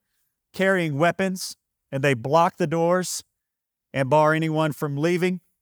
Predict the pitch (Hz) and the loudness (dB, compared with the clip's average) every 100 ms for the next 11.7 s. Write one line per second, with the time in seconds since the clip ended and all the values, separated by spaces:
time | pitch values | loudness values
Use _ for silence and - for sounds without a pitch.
0 | _ _ _ _ _ _ _ _ _ - | _ _ _ _ _ _ _ _ _ -4
1 | 127 139 131 151 156 156 165 - 131 131 | -2 0 0 0 0 0 -4 -2 0 2
2 | 127 127 123 123 - _ _ _ _ _ | 2 2 2 -2 -8 _ _ _ _ _
3 | _ _ _ - 127 139 135 - _ _ | _ _ _ -6 0 2 0 -6 _ _
4 | _ _ 104 131 147 135 120 131 175 151 | _ _ -4 -2 0 0 0 2 0 0
5 | 92 76 - _ _ _ _ - 117 110 | -4 -6 -12 _ _ _ _ -2 0 2
6 | 107 104 95 92 _ _ _ _ _ _ | 0 -4 -8 -12 _ _ _ _ _ _
7 | _ _ - 156 156 127 135 151 143 156 | _ _ 0 2 2 2 2 0 0 -2
8 | 170 - - _ _ _ _ _ _ _ | -4 -6 -16 _ _ _ _ _ _ _
9 | _ _ _ _ _ 127 123 131 139 135 | _ _ _ _ _ 0 0 2 2 2
10 | 127 127 127 131 131 123 123 _ _ - | 0 2 2 4 2 0 -4 _ _ -10
11 | 123 127 123 123 120 117 | -4 -2 0 0 0 -2